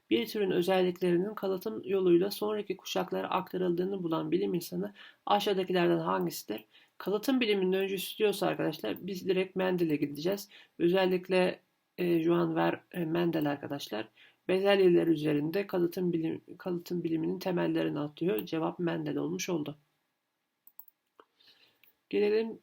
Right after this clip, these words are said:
bir diğer sorumuza. İki bin on sekiz yılında parlamentonun aldığı bir kararla aşamalı olarak ülkede sigara satışı ve kullanımını iki bin yirmi beşe kadar tamamen yasaklamayı pla-,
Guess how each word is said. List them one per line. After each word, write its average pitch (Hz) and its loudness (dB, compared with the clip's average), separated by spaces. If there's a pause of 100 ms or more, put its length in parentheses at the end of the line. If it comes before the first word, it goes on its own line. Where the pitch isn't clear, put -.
(680)
bir 185 4
diğer 160 4
sorumuza. 170 -2 (460)
İki 220 -4
bin 226 0
on 240 2
sekiz 214 -2
yılında 190 4
parlamentonun 196 2
aldığı 180 2
bir 185 2
kararla 185 2
aşamalı 196 -2
olarak 180 2
ülkede 185 -2
sigara 196 -2
satışı 180 -6
ve 175 0
kullanımını 170 -2 (380)
iki 180 -6
bin 226 -2
yirmi 196 0
beşe 202 0
kadar 170 0
tamamen 202 0
yasaklamayı 185 -2
pla-, 190 -4